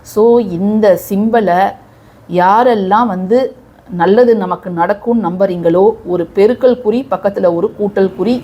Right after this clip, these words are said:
இப்பவே கமெண்ட் செக்ஷன்ல நீங்க போடுங்க. தினம்தோறுமே நீங்க எது எழுதினாலும் இதை மாதிரி நீங்க போடுங்க. நல்ல விஷயங்கள் எழுதும்போது இதை போடுங்க.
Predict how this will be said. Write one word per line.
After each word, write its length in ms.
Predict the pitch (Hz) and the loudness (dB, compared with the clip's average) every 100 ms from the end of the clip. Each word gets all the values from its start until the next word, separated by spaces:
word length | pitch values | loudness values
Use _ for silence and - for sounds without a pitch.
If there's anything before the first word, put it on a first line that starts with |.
| 180 | -6
இப்பவே 540 | 208 - 254 233 247 | -6 -2 0 2 2
கமெண்ட் 260 | 196 185 202 196 | -2 -4 -4 -6
செக்ஷன்ல 480 | 175 - 165 165 | -10 -8 -4 -4
நீங்க 400 | 214 170 165 220 - - - - | -4 -4 0 0 -2 -14 -20 -8
போடுங்க. 480 | 190 190 185 185 220 220 - - - - - 175 | 0 0 2 0 0 -2 -20 -20 -20 -20 -18 -2
தினம்தோறுமே 960 | 202 233 285 277 233 220 208 240 226 - - _ _ | 0 2 4 4 4 4 2 -2 -4 -10 -20 _ _
நீங்க 260 | 190 185 | -10 -4
எது 480 | 185 175 190 269 269 | -4 -2 0 2 2
எழுதினாலும் 640 | 190 196 196 175 180 247 196 | 4 4 2 0 0 0 -2
இதை 160 | 175 | -4
மாதிரி 220 | 170 175 208 | -2 -2 -4
நீங்க 180 | 180 | -4
போடுங்க. 380 | 160 180 175 170 | -4 -2 -4 -4
நல்ல 260 | 165 175 214 | -2 0 0
விஷயங்கள் 500 | 190 - 180 170 165 | -2 -6 -6 -4 -2
எழுதும்போது 440 | 175 185 175 175 | 0 -2 -2 -2
இதை 200 | 220 165 | 0 0
போடுங்க. 500 | 160 175 180 185 214 | 0 -2 -2 0 -2